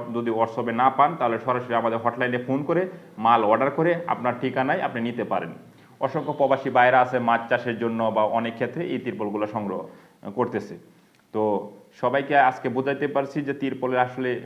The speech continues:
কীরকম দান্দাবাজি চলতেছে, এবং ইতিপূর্বে আমি অনেক বলেছি। এলা, আপনি যখন তিরপল কিনবেন, তখন অবশ্যই বুঝতে পারবেন যে কী সমস্যা। আরেকটা বিষয় না বললেই নয়, যে ব্যবসায়িক ভাইরা যারা আমাদের কাছ থেকে তিরপল নিতেছেন, তো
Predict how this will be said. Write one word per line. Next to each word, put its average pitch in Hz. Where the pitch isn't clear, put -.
কীরকম 117
দান্দাবাজি 110
চলতেছে, 110
এবং 110
ইতিপূর্বে 110
আমি 117
অনেক 113
বলেছি। 120
এলা, 101
আপনি 110
যখন 110
তিরপল 110
কিনবেন, 110
তখন 101
অবশ্যই 101
বুঝতে 101
পারবেন 104
যে 98
কী 104
সমস্যা। 107
আরেকটা 131
বিষয় 127
না 117
বললেই 107
নয়, 113
যে 101
ব্যবসায়িক 127
ভাইরা 120
যারা 117
আমাদের 113
কাছ 110
থেকে 110
তিরপল 107
নিতেছেন, 104
তো 113